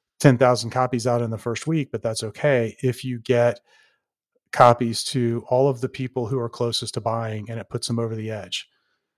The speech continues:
Because why do you care if you get ten thousand copies out if you've just won five deals? And so we, we start with the people who are already in your pipeline.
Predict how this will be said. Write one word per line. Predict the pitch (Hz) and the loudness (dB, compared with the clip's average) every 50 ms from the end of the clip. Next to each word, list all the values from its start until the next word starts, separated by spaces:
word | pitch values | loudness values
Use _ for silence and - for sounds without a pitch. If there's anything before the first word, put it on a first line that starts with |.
| _ _ | _ _
Because | 131 117 - 120 107 - - - _ _ _ _ | -2 0 0 0 0 -2 -4 -6 _ _ _ _
why | - 120 123 | -4 -4 -4
do | 127 | -4
you | 117 | -6
care | - - - 151 139 | -4 0 2 2 2
if | - - | 2 0
you | 120 | -4
get | 127 - | -4 -4
ten | - 127 120 | -4 -4 -2
thousand | - 123 120 113 117 107 | 0 0 -2 -2 -4 -4
copies | - 127 127 123 - 113 107 | -4 -2 -2 -2 -4 -4 -4
out | 117 110 113 | -4 -4 -4
if | 107 - - | -6 -10 -12
you've | 113 104 - | -14 -12 -10
just | - 113 - - | -10 -10 -8 -6
won | 113 113 110 104 | -6 -6 -4 -2
five | - 120 110 110 107 | -2 -2 -2 -2 -4
deals? | 101 - 113 101 90 - - - - - _ _ _ _ _ _ _ _ _ _ _ _ _ _ _ _ _ _ _ _ _ _ - | -6 -6 -6 -6 -6 -8 -8 -8 -8 -12 _ _ _ _ _ _ _ _ _ _ _ _ _ _ _ _ _ _ _ _ _ _ 0
And | 139 123 120 117 101 - _ | 2 2 2 0 -2 -6 _
so | - - - 147 131 123 123 120 120 117 117 - - _ _ | -8 2 4 6 6 6 6 4 2 0 -4 -6 -14 _ _
we, | - 185 147 127 131 120 120 120 - | -8 -6 -4 -2 -2 -2 -4 -4 -6
we | 131 | -6
start | 117 - - - 139 135 143 135 | -6 -2 4 8 8 8 8 8
with | 131 135 135 | 4 0 -4
the | - | -6
people | - 135 135 131 - 123 | -6 -6 -4 -2 -2 -2
who | 117 131 | -2 -2
are | 123 120 120 117 - - | -2 -2 -2 -2 0 0
already | 123 123 127 123 117 117 | 2 2 2 2 0 -2
in | 113 110 | -2 -4
your | 101 95 | -6 0
pipeline. | - 143 143 143 - 143 147 147 143 143 139 131 | 4 4 4 4 4 2 2 2 2 2 0 -2